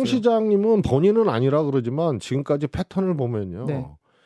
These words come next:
Speaker 2: 당대표 후보 지난번에 김기현 대표 됐을 때도
Speaker 1: 예.
Speaker 2: 김-, 김기현 대표 말고는 다 디스했어요.
Speaker 1: 아.
Speaker 2: 그래서 다-, 다음에 대선의 꿈이 있는 사람이냐 아니냐에 따라서 정확하게 갈라져요.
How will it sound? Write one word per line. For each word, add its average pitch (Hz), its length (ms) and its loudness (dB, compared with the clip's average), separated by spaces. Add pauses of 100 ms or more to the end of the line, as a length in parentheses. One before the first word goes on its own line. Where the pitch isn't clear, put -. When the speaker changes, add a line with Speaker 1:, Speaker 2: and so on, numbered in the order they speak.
(960)
Speaker 2:
당대표 214 680 2
후보 196 340 2
지난번에 135 580 0
김기현 123 420 0
대표 107 240 -2
됐을 95 320 -8
때도 98 440 -6
Speaker 1:
예. 160 80 -2
Speaker 2:
김-, 185 520 2
김기현 180 460 2
대표 170 260 0
말고는 131 480 0
다 139 200 -2
디스했어요. - 640 -8 (180)
Speaker 1:
아. 120 300 -12 (480)
Speaker 2:
그래서 156 360 0
다-, - 140 -20 (300)
다음에 160 500 2
대선의 120 800 0
꿈이 160 300 -2
있는 107 600 -2 (240)
사람이냐 156 600 -2
아니냐에 127 520 0
따라서 135 560 -4 (200)
정확하게 196 720 0
갈라져요. 123 540 -2